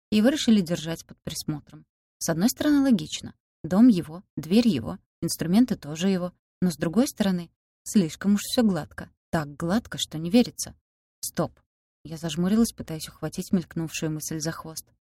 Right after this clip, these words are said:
Точно. Свидетели явно не вписывались в схему. Что увидели бы охранники, если бы я не вмешалась?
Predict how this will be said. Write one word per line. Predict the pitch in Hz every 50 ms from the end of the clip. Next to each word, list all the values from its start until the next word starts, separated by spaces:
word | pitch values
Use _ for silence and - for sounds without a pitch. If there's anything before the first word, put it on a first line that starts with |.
| _ _ _ _ _ _ _ _ _ -
Точно. | - 285 240 - - - - 82 80 - _ _ _ _ -
Свидетели | - - 185 156 156 156 - - 165 165
явно | 160 165 196 226 220 196 156
не | 151 151
вписывались | - _ - 226 - - 175 151 151 - -
в | -
схему. | - - 226 214 165 - - _ _ _ _ _ _ _ _
Что | - - - 311 277
увидели | 208 170 165 151 170 160
бы | 156 147 156 156
охранники, | 151 - - 220 247 269 226 175 - - 139 -
если | - - 160 160 - - 170 156
бы | 147 180
я | 165 170
не | 175 180
вмешалась? | - - 226 - - 175 151 - - - -